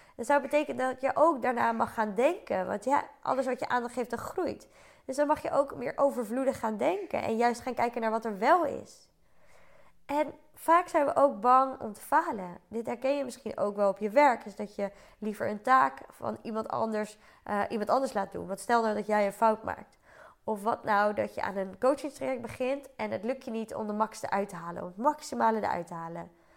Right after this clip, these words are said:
Daar zijn we dan bang voor. We zijn bang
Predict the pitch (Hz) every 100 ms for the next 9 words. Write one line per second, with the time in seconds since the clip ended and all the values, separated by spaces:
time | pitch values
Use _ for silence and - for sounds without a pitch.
0 | - _ _ _ - 262 277 247 202 185
1 | 202 277 285 - 180 190 190 170 220 254
2 | 262